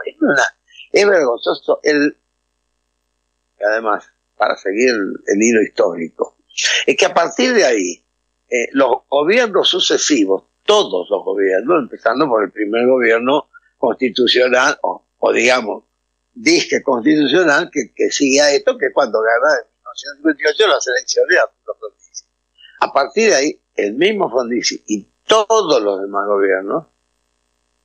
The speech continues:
todos los demás gobiernos, todos, absolutamente todos, incluso los gobiernos peronistas, todos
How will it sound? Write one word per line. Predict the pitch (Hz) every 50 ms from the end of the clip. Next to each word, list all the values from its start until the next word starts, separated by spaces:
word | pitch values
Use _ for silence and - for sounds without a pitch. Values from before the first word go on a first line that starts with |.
| _ _ _
todos | - 202 185 147 120 110 104
los | 98 95 95
demás | 95 95 95
gobiernos, | 95 92 95 92 - - _ _ _ _ _
todos, | - 151 151 135 120 107 - 135
absolutamente | 120 113 - - 135 160 202 214 - 196 170 156 151 147 135 143 -
todos, | - 127 110 113
incluso | 113 - _ - 285 254 - 208
los | 175 139
gobiernos | 131 127 123 127 127 123 117 113 -
peronistas, | - 113 104 98 98 98 - _ _ - -
todos | - 202 202 156 110 101 101 - _